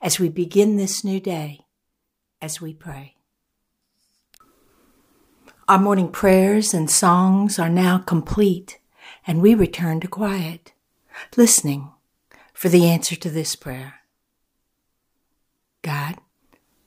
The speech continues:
what is it you wish for us to know today? You marvel at the flight of the bird and delight in its song.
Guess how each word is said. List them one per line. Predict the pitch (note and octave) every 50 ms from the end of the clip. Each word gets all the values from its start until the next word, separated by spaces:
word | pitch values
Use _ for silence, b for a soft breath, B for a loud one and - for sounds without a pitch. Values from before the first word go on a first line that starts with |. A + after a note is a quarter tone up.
| _ _ -
what | B3+ C4+ C4
is | A#3+ - -
it | D#3 - -
you | E3+ F3+ F#3
wish | F#3 F3+ F3+ - - -
for | - E3+ E3
us | D#3+ E3 - - -
to | - - F3+ F3
know | E3+ F3 F3 D#3 C#3 D3 D#3 D3+ - - - _ _ _ _ _ _ _ _ _ _ _
today? | - - F3 E3+ D#3+ C#3+ C#3 C#3 C3 C3 - - _ _ _ _ _ _ _ _ _ _ _ _ _ _ _ _ _ _ _ _ _ _ _ _ _ _ _ _ _ _ _ _ _ _ _ _ _ _ _ _ - b b b b b b b b b b b b b b b b b b b b b _ -
You | F#3+ F3 E3+
marvel | E3 E3 E3 F#3 F#3+ F#3+ F#3+ - B2+ B2 C3 - - _ _ _ _ _ _ _ _ _ -
at | D#3 -
the | - E3+
flight | - - - - F#3+ F3+ F3+ F#3 F#3 F#3
of | F#3 -
the | F3 D#3+
bird | D3+ D#3+ D#3+ D#3 D#3 C#3+ B2+ B2+ - _ _ _ _ _ _ _ _ _ _ _ _ _ _ _ _ _ _ _ _ _ _ _
and | - E3 D#3+ E3
delight | E3+ E3+ F#3 F3+ F#3+ G3 G3+ A3 A3 - -
in | F#3 F#3+
its | G3 F#3 F#3+ - -
song. | - - F3 D#3+ D#3 C3+ C3+ D3